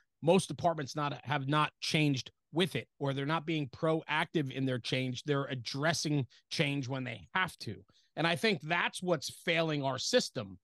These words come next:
in some ways, right? Like, if we're always reacting and not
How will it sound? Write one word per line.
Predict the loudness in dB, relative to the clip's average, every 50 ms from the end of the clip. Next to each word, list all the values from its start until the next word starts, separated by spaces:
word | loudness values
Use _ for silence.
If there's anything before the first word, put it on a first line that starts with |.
| _ _ _ _ _
in | -8 -8
some | -4 -2 0 0 0 0 0
ways, | 0 -2 -2 -4 -6 -12 -12 -4
right? | -2 0 0 0 2 2
Like, | 2 2 2 -2 -8 -18 -20 _
if | -6 -4 2
we're | 4 6 8 8 8
always | 8 8 8 6 4 0 -2 -2
reacting | -4 -2 0 0 2 2 0 0 -2 -4 -2 -2 -2 -4 -6 -8 -12 _ _ _ _ -4
and | -2 0
not | 2 2 2 2 2